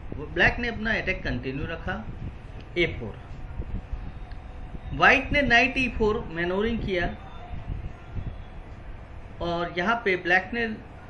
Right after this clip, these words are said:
खेला था बिशप ए सिक्स। white ने जी five continue attack चालू रखा, black ने बी थ्री,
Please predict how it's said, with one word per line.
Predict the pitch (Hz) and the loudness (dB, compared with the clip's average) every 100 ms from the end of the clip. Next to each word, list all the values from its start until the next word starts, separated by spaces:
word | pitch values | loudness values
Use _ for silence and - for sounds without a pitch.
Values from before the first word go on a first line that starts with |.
| - | -2
खेला | 170 151 | 0 0
था | 147 | -2
बिशप | 127 135 151 - - 185 | -6 -6 -8 -10 -8 2
ए | 214 | 2
सिक्स। | 220 254 254 - - - - - - - - - - - - - - - - - - - - - - - - - - - - - - - - 139 | 2 -6 -6 -12 -16 -16 -16 -16 -16 -14 -14 -14 -14 -14 -14 -14 -14 -14 -14 -14 -16 -16 -16 -16 -16 -16 -16 -16 -14 -14 -14 -14 -14 -12 -12 -2
white | 143 185 196 | 6 6 6
ने | 190 185 | 0 -2
जी | 117 170 208 | 0 0 0
five | 202 196 190 | 4 2 4
continue | 175 175 190 196 196 | -2 0 0 0 0
attack | 175 190 180 | 0 0 -2
चालू | 185 160 185 | 0 2 2
रखा, | 185 180 175 165 - - - - - - - - - - - - - - - - | 0 0 -2 -2 -6 -12 -12 -14 -14 -14 -14 -12 -12 -12 -12 -12 -12 -12 -14 -10
black | 123 160 165 - | 2 4 4 2
ने | 175 | -2
बी | 127 143 147 | -2 -4 -4
थ्री, | 170 | 0